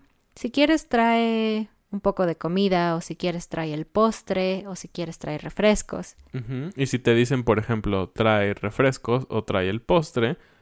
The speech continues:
Speaker 2: eso significa, primero, si hay refrescos es porque hay algo de comida salada para acompañar.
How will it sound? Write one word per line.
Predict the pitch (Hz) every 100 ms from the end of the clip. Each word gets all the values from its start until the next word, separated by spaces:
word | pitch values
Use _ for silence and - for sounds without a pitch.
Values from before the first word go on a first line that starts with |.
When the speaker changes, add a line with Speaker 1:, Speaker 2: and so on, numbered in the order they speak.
| _
Speaker 2:
eso | - 117 110
significa, | 113 101 117 - 104 95 -
primero, | - 107 85 -
si | -
hay | 131
refrescos | 127 143 180 170 - 156
es | 113 117
porque | - 110 -
hay | 98 101
algo | 98 101
de | 98
comida | - 101 101 95
salada | 101 98 98 98 92
para | - 95 90
acompañar. | 92 - 101 143 156 139